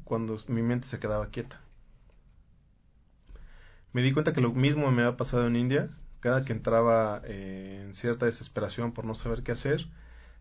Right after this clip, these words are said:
simplemente me sentaba y dejaba que la divinidad <laughs> me alcanzara.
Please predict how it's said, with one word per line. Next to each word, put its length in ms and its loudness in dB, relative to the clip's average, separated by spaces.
simplemente 500 4
me 120 4
sentaba 520 2
y 40 0
dejaba 360 0
que 80 -8
la 220 -6
divinidad 420 -4
<laughs> 0 -
me 80 6
alcanzara. 560 -2